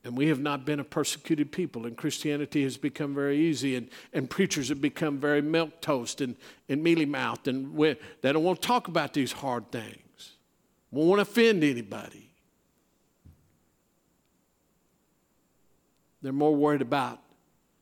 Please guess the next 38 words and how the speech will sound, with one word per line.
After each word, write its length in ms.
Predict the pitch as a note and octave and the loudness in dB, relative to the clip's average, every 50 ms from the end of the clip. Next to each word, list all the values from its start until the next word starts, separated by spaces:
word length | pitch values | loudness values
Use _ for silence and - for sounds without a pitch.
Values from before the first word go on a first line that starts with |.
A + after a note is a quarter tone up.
| _ _ _ - | _ _ _ -12
the 80 | - | -10
judgment 460 | A2+ G2+ - D#3 D3 - - C3+ B2+ | -6 -2 0 0 0 0 -2 -6 -6
of 80 | B2 A2+ | -6 -4
men 500 | B2 C#3+ D3 C#3 C3 B2 A#2 G#2 G#2 G#2+ - _ _ _ | -4 -2 -2 -2 -2 -4 -6 -10 -12 -18 -20 _ _ _
than 160 | - A#2+ A#2+ A#2+ | -12 -8 -6 -6
the 80 | A#2+ | -6
judgment 480 | A2 G#2+ B2+ A#2+ A#2+ G#2 G2+ A2+ A#2 G#2+ | -6 -4 -4 -6 -6 -8 -10 -14 -14 -14
of 100 | G2+ A2+ | -12 -8
God. 360 | A#2+ B2 A2+ A2 A2 - - - _ _ _ _ _ _ _ _ _ _ _ _ _ _ _ _ _ _ _ _ _ _ _ _ _ _ _ _ _ _ _ _ _ _ _ _ - | -8 -8 -8 -10 -14 -18 -20 -20 _ _ _ _ _ _ _ _ _ _ _ _ _ _ _ _ _ _ _ _ _ _ _ _ _ _ _ _ _ _ _ _ _ _ _ _ -14
We 60 | A#2+ | -12
studied 340 | - - - C#3+ C3 A#2+ A#2 | -8 -4 -2 -2 0 -2 -4
in 100 | A2 A2+ | -6 -6
the 60 | A#2 | -6
youth 220 | A2+ B2 B2 A2+ - | -4 -2 -4 -4 -4
group 220 | - B2+ A#2 B2 | -6 -8 -6 -6
this 240 | - A2+ - - - | -8 -10 -10 -8 -10
morning. 340 | B2+ A#2+ A#2 A2+ A2+ A2+ A#2 | -8 -8 -8 -10 -10 -10 -10
We're 240 | A2+ A#2 A#2+ A#2+ | -10 -10 -8 -8
in 60 | A#2 A#2 | -10 -12
Ecclesiastes 880 | A2 - - - C#3 A#2+ G#2+ A2 A#2 A#2 A2+ G#2+ - - B2 A2+ G#2 | -12 -12 -8 -4 -4 -4 -4 -4 -6 -6 -6 -8 -8 -8 -10 -10 -8
chapter 340 | - - B2 G#2+ - - A#2+ | -8 -8 -10 -10 -10 -12 -14
three, 240 | - - B2 A#2 A#2 | -10 -8 -6 -6 -6
and 120 | A#2+ A#2 | -6 -8
then 160 | A#2 A2+ A2+ | -8 -10 -12
the 40 | A2+ | -10
way 200 | A#2 A#2+ A#2+ A#2+ | -8 -6 -6 -6
it 80 | A#2 A#2+ | -6 -6
ends 200 | A#2 A#2+ A#2+ G#2+ | -6 -8 -8 -10
in 160 | G#2 A2 A2 - _ _ _ _ _ _ _ _ | -12 -16 -16 -20 _ _ _ _ _ _ _ _
chapter 300 | - - C3+ A#2 - - | -4 -4 -4 -4 -6 -8
twelve, 240 | - - C#3 B2 A#2+ | -6 -4 -2 -2 -2
it 20 | |
says, 300 | A2+ - B2 A2 G#2+ - | -4 -6 -8 -8 -10 -8
"God 420 | - - D3 C3+ C#3 C#3+ D3+ D3 C3+ | -4 -2 0 2 2 2 0 0 0
will 140 | B2+ B2 G#2+ | -2 -2 -2
bring 420 | G#2+ - C3+ C3+ C3+ B2 B2 A#2+ - - | -2 0 0 2 2 0 -2 -6 -6 -4
every 480 | C3 C3+ C3+ C3+ C3+ D3+ D#3 D#3 C#3 | -2 -2 -2 -2 -2 -2 0 0 0
act." 480 | A#2+ A#2 G#2+ G#2+ - - _ - - | -2 -4 -6 -8 -12 -14 _ -20 -20